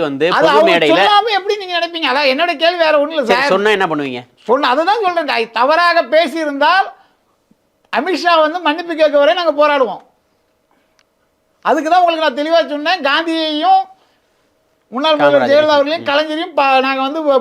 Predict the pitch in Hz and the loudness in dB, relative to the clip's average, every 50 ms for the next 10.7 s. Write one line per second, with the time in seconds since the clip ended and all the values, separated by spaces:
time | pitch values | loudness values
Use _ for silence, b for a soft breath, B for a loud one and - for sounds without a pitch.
0 | 240 262 277 339 320 311 320 294 285 277 277 269 262 254 220 262 196 240 254 269 | 2 0 -2 -2 -4 -2 0 0 0 2 2 2 0 0 -2 -6 -4 -4 -2 0
1 | 285 294 320 370 359 311 311 330 302 254 262 269 262 262 247 247 247 220 - - | 0 0 0 0 0 0 0 0 0 0 -2 -2 0 0 0 0 -2 -4 -4 -4
2 | 226 262 269 254 285 277 277 262 262 285 302 - 320 330 330 262 269 269 277 302 | -4 -2 -2 -2 -2 0 0 0 0 0 -2 -2 -4 -6 -4 -2 -4 -4 -2 -4
3 | 285 320 302 226 285 277 294 302 320 320 294 269 277 294 302 330 294 269 285 285 | -6 -8 -6 -4 -2 -2 -2 0 0 0 0 0 0 0 0 0 -2 -2 0 0
4 | 285 277 277 254 226 254 247 262 262 269 277 285 262 196 - - - _ _ _ | 0 0 -2 -6 -8 -8 -8 -6 -2 0 2 2 2 2 0 -6 -20 _ _ _
5 | _ _ _ _ _ _ _ _ _ _ - - 240 302 320 254 277 302 294 285 | _ _ _ _ _ _ _ _ _ _ -8 -6 -4 -4 -4 -2 -2 -2 0 0
6 | 277 262 262 254 240 262 254 269 277 277 269 277 320 320 277 262 277 302 311 302 | 0 0 -2 -2 -2 -2 -2 -2 0 0 -2 -2 -2 -2 -2 0 2 0 0 0
7 | 254 214 226 262 233 269 285 277 262 262 226 226 277 311 381 349 294 277 277 285 | -2 -4 -4 -4 -2 -2 -2 0 0 -2 -2 -2 -4 -6 -4 -6 -6 -6 -8 -8
8 | - 294 294 320 330 302 285 277 262 254 254 285 269 247 254 247 - 262 254 226 | -8 -4 -2 0 0 0 -2 -4 -6 -6 -8 -8 -4 -2 -2 0 2 0 0 0
9 | 196 196 180 170 165 196 226 196 185 185 175 170 180 165 147 151 147 143 147 147 | 2 2 2 4 4 2 2 0 -2 -2 -2 0 0 2 2 2 0 0 -2 -2
10 | 156 156 170 175 175 185 240 277 320 320 302 269 220 - | -2 0 0 0 0 0 0 0 0 0 0 -2 -4 -6